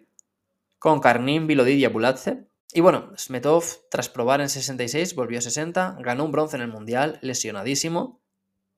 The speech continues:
y parece que sigue con muchos problemas físicos. Este año ha disputado cuatro compes, no ha estado cerca de luchar por las medallas en ninguna. Ha perdido con Carlino, Valadie Picard, Yildiz y Baratov,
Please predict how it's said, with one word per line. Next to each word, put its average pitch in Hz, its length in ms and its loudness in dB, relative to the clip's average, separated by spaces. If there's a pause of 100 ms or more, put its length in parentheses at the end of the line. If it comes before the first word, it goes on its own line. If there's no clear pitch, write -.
(120)
y 190 80 -2
parece 165 260 2
que 160 80 0
sigue 165 240 0
con 139 100 0
muchos 151 240 -6
problemas 120 420 -4
físicos. - 540 -12
Este - 240 -6
año 123 160 -2
ha 120 40 -4
disputado 120 360 -6
cuatro 113 260 -6
compes, 175 540 0
no 147 120 -2
ha - 20 2
estado 117 300 0
cerca 135 280 -2
de 104 80 -4
luchar 104 280 -8
por 110 100 -8
las 110 140 -6
medallas 107 340 -8
en 104 60 -20
ninguna. 139 500 -4 (560)
Ha - 120 -2
perdido 160 360 4
con 135 160 -4
Carlino, 151 480 2
Valadie 123 320 2
Picard, 131 480 4
Yildiz 127 420 -4
y 117 40 -6
Baratov, 110 520 0